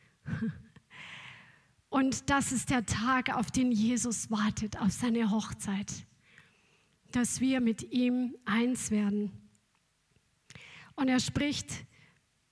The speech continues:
zu mir, „Schreibe, glückselig, die eingeladen sind zum Hochzeitsmahl des Lammes.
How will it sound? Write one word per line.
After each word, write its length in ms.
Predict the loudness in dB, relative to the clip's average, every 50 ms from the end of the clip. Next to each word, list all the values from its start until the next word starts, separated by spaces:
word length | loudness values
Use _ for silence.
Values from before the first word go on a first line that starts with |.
| _ _ -10
zu 220 | -6 -2 0 2
mir, 300 | 4 4 4 4 6 4
„Schreibe, 580 | 4 4 2 2 2 4 4 4 4 4 2 2
glückselig, 840 | 2 2 0 0 0 -2 -4 -2 0 0 0 2 0 0 -2 -2
die 160 | 0 -2 -2 0 0
eingeladen 800 | 0 2 2 2 2 0 0 0 2 2 2 2 2 2 0 -2
sind 340 | 0 0 0 0 -2 -2
zum 320 | -2 -2 0 0 0 0 0
Hochzeitsmahl 800 | -2 -2 -2 -4 -4 -2 -2 -2 -2 -2 0 0 2 2 4
des 220 | 2 2 0 0 0
Lammes. 580 | 0 0 0 0 0 -4 -4 -6 -8 -10 -12